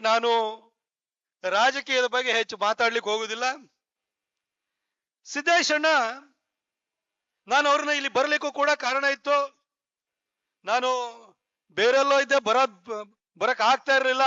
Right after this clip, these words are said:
ಆದ್ರೂ ಕೂಡ ಸಿದ್ದೇಶಣ್ಣನ ಈ ಒಂದು ಸಭೆಯನ್ನ ನಾನು ತಪ್ಪಿಸ್ಕೊಳ್ಳೇಬಾರ್ದು ಅಂತ ಹೇಳಿ ನೆನ್ನೆ ರಾತ್ರಿ ಹುಬ್-, ಉಡುಪಿಯಿಂದ ನಾನು ಇಲ್ಲಿಗೆ ಬಂದೆ. ಈಗ ನಾನು ಐದು ಗಂಟೆ ಅಷ್ಟರಲ್ಲಿ ಸಕಲೇಶ್ಪುರದಲ್ಲಿ ಇರ್ಬೇಕು.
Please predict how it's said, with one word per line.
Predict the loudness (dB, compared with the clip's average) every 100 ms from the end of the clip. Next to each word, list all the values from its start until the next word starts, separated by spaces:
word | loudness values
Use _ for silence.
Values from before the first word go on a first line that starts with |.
| 4
ಆದ್ರೂ | 2 0 -4 -2
ಕೂಡ | 0 2 0 -2 _ _ _ _ _ _ _ _
ಸಿದ್ದೇಶಣ್ಣನ | -16 -2 0 2 -2 -2 -2 0 2 0 -6 -10
ಈ | -4
ಒಂದು | -2 -2 -2
ಸಭೆಯನ್ನ | 0 2 2 2 -2
ನಾನು | -2 0 -2
ತಪ್ಪಿಸ್ಕೊಳ್ಳೇಬಾರ್ದು | -2 -6 -6 -2 0 0 2 0 0
ಅಂತ | -6 -6
ಹೇಳಿ | -2 -2 -2 -8 _ _ _ _ _ _
ನೆನ್ನೆ | -8 -2
ರಾತ್ರಿ | 2 2 0
ಹುಬ್-, | -4 -6 -12 -20 -20 _ _ _ _
ಉಡುಪಿಯಿಂದ | -6 -6 -2 -2 -2
ನಾನು | -2 -2
ಇಲ್ಲಿಗೆ | -4 -6
ಬಂದೆ. | -6 -4 -2 -2
ಈಗ | -4 -6 -4
ನಾನು | -2
ಐದು | -2 -4 -4
ಗಂಟೆ | -6 -4
ಅಷ್ಟರಲ್ಲಿ | -8 -6 -10
ಸಕಲೇಶ್ಪುರದಲ್ಲಿ | -8 -6 -8 -8 -6 -4 -6
ಇರ್ಬೇಕು. | -4 -6 -4